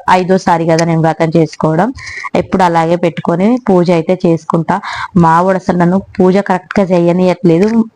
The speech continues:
నా మీద నుంచి దిగట్లేడు. ఇంకా మా ఆయనకి చెప్పిన, "నువ్వు చేస్తుండు, నేను మధ్యలో మధ్యలో ఇట్లా అంటా, వీడు అస్సలు." అది మళ్ళీ నెట్టేస్తాడేమో అని భయం, అటు ఇటు నెట్టేస్తున్నాడు,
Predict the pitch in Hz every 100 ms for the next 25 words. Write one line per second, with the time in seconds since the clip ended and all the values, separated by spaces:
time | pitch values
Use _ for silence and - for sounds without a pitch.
0 | - 170 175 185 196 185 165 165 180 175
1 | 170 160 220 247 - - - 165 175 175
2 | 170 165 170 185 185 185 160 151 175 170
3 | 165 165 165 170 - 180 185 175 175 156
4 | 160 - - - - 180 175 180 180 180
5 | 165 170 170 170 170 165 160 160 180 208
6 | 185 165 - - 196 180 165 165 180 208
7 | 202 185 190 208 226 220 214 214 214 214
8 | 196 185 180 180 170 175 165 - 175 -
9 | 190 180 208 175 175 175 175 - 170 160
10 | 156